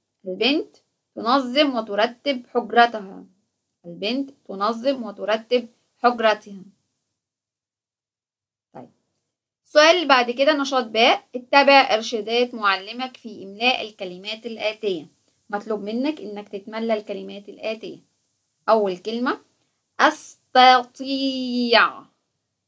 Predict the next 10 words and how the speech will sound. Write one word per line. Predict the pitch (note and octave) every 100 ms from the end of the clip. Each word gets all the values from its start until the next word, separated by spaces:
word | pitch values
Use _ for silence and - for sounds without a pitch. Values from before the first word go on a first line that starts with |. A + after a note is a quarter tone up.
| _
ركز | G#3 G#3 G#3+ G#3
كده | A3 A3
معايا | G3+ G3 A#3 G4 - _ -
تاني | G#3 A3 A#3+
في | G#3+
أول | F#3+ G3
كلمة | A#3+ C4 D#4+
اللي | E4+ F#3+
جوه | F3+ G#3
الستار، | G3+ G#3 A#3 C4+ E4+